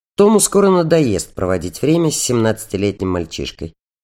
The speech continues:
Роджер очень мил, но скучен. Материнская любовь не ослепляет ее. Нужно следить за собой и ни в коем случае не показывать, что она сердится.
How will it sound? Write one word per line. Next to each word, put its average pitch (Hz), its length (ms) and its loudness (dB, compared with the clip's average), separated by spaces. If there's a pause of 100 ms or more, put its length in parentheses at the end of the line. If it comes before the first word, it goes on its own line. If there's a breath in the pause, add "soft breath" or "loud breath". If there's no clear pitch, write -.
Роджер 131 420 2
очень 117 280 0
мил, 240 460 0
но 180 360 0
скучен. 90 600 -8 (380)
Материнская 123 600 0
любовь 131 500 -4
не 160 160 2
ослепляет 71 680 -4
ее. 62 200 -10 (540)
Нужно 170 340 4
следить 143 500 0
за 143 100 -2
собой 170 540 -2 (140)
и 139 60 -2
ни 139 140 2
в - 60 -8
коем 113 240 0
случае 120 520 -2
не 123 120 2
показывать, 110 800 -2
что - 280 -2
она 101 240 0
сердится. 82 880 -8